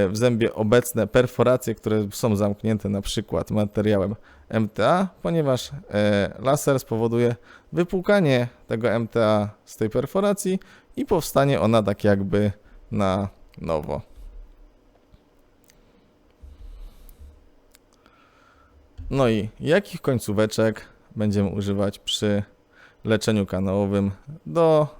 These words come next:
naszego lasera Morita? E, są trzy końcówki do leczenia kanałowego. Końcówka R dwieście, R trzysta i R sześćset. W znacznej większości przypadków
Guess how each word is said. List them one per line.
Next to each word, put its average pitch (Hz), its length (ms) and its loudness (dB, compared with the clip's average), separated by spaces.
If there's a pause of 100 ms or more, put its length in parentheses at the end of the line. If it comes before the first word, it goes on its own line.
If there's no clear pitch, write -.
naszego 104 600 -2 (420)
lasera 101 600 2 (500)
Morita? 104 460 0 (840)
E, 110 380 0 (960)
są 220 220 -4
trzy 208 180 -2
końcówki 135 480 -2
do 113 100 0
leczenia 113 380 0
kanałowego. 104 760 -2 (420)
Końcówka 135 440 -4
R 113 140 4
dwieście, 110 580 0
R 98 160 -2
trzysta 110 460 -2
i 101 180 -2
R 104 220 0 (360)
sześćset. - 560 -8 (400)
W 120 60 -14
znacznej 156 720 -2
większości 110 720 -2
przypadków - 840 -6